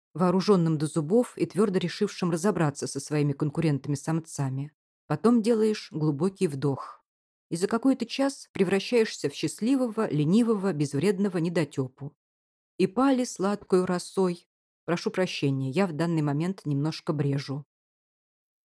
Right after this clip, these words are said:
"Борода пророка", вырвалась у Нормана. Так значит, Мандиго не слишком ошибались, когда говорили, что шинка, способная украсть у воина сердце.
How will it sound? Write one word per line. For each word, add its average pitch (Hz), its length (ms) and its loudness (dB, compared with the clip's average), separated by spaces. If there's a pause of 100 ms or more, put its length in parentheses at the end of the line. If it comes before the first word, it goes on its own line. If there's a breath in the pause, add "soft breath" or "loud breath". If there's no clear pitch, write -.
(420)
"Борода 202 340 2
пророка", 156 720 -4 (320)
вырвалась 175 560 -4
у 185 40 -2
Нормана. 147 680 -2 (520)
Так 151 140 -4
значит, 208 360 -2
Мандиго 190 460 0
не 190 120 0
слишком 220 500 -4
ошибались, 170 760 -6 (320)
когда 165 280 -2
говорили, 165 420 -2
что 165 240 -6
шинка, - 400 -4
способная 180 600 -4
украсть 185 420 -6
у 180 40 -4
воина 180 360 -2
сердце. 147 640 -10